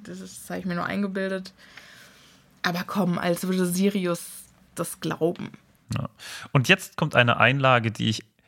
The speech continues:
Speaker 2: erst dachte, blöd zu finden. Und als ich das dann gelesen habe, fand ich sie dann doch eigentlich ganz gut, beziehungsweise als ich länger drüber nachgedacht habe. Das geht nämlich jetzt doch nochmal um Schulunterricht. Und, äh, wir gehen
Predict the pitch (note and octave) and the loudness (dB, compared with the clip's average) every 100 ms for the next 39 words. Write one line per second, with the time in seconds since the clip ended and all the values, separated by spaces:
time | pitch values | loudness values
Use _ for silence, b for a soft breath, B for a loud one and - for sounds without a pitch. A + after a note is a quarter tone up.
0 | _ - C3+ D#3 - C3 - - - - | _ 6 6 4 2 0 2 -2 -2 0
1 | B2+ D#3+ - F3+ F#3+ F3+ F3+ F3+ B2 B2 | 4 4 4 2 2 2 0 0 4 4
2 | B2+ C3 A#2 A2+ A2 A#2+ C3+ D3+ D3 - | 4 0 0 2 2 2 2 2 0 2
3 | A#2+ A#2+ B2 A2+ A2 C3 A#2 A2+ A2+ - | 2 2 2 4 4 2 2 2 0 0
4 | G#2 - E3 - A#2 A#2 A#2 G#2+ G#2+ A2 | -2 0 -4 -4 -2 0 2 2 2 -2
5 | - A2+ G#2+ G#2 G2 F#2+ G2+ - G2+ - | -6 0 2 2 0 2 2 2 -2 0
6 | A2+ - - C#3 - A#2 A2+ A#2 - - | -4 -4 0 0 2 0 0 -2 2 0
7 | - A2+ - A#2 A2+ A#2+ B B B _ | 2 -4 2 4 6 4 B B B _
8 | C3 B2+ - - D3+ C3+ - - - - | 4 4 2 2 2 2 0 -8 -8 -8
9 | - - - _ B B B B _ B2+ | -10 -12 -14 _ B B B B _ 4
10 | B2+ - - - - A#2+ B2 A#2+ - - | 4 0 -6 -8 -4 4 6 6 4 0
11 | C3+ D#3+ G3+ | 2 4 4